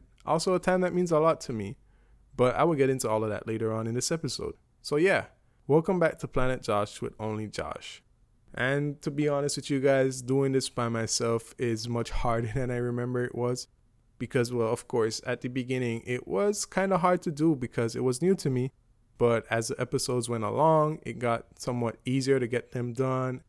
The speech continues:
But then when I changed the whole dynamic and went into doing interviews, you know, that was something else.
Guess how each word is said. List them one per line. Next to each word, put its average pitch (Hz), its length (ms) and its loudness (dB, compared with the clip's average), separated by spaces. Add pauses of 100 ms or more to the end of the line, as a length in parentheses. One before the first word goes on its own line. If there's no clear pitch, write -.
(220)
But 117 140 -2
then 127 100 0
when 131 120 0
I 117 100 2
changed 123 400 -4
the 113 80 0
whole 123 160 0
dynamic 117 600 -4
and 110 200 -2
went 110 200 -4
into 113 220 -2
doing 110 240 -2
interviews, 120 800 2
you 123 80 -4
know, 110 140 -2
that 104 140 -4
was 110 140 -2
something 110 360 -4
else. 123 420 0